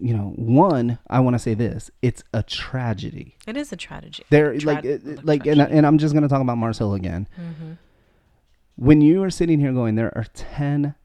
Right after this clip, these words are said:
Speaker 1: thousand plus people a part of
Speaker 2: Yeah.
Speaker 1: this," understand a lot of them got hurt.
Speaker 2: Yeah.
Speaker 1: A lot of them were hurt. A lot of them, you know, left
Speaker 2: Walked
Speaker 1: with,
Speaker 2: away.
Speaker 1: with very deep wounds.
Speaker 2: Yeah.
Speaker 1: And, and unfortunately, a lot of 'em,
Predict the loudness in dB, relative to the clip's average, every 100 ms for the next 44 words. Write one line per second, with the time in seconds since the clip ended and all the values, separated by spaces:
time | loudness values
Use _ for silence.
0 | -10 -6 -2 -2 -2 -2 -2 -4 -6 -8
1 | -4 -2 -2 -2 -2 0 0 -2 -6 -8
2 | -10 -4 0 2 0 -4 -4 -4 -2 -4
3 | -2 -2 -2 -2 -2 -4 -4 -6 -8 -8
4 | -6 -4 -6 -14 -20 -20 -18 -10 -4 -2
5 | 0 0 0 0 2 0 0 -4 -6 0
6 | 2 2 0 0 2 0 0 0 2 0
7 | -2 -8 -4 0 0 0 2 2 4 2
8 | 2 0 -4 -8 -4 -4 -4 -2 2 4
9 | 2 2 0 2 2 4 4 4 4 2
10 | 0 0 0 0 -2 -4 -6 -14 _ _
11 | _ _ -6 0 2 2 0 -2 0 0
12 | 0 0 -2 -2 0 2 2 0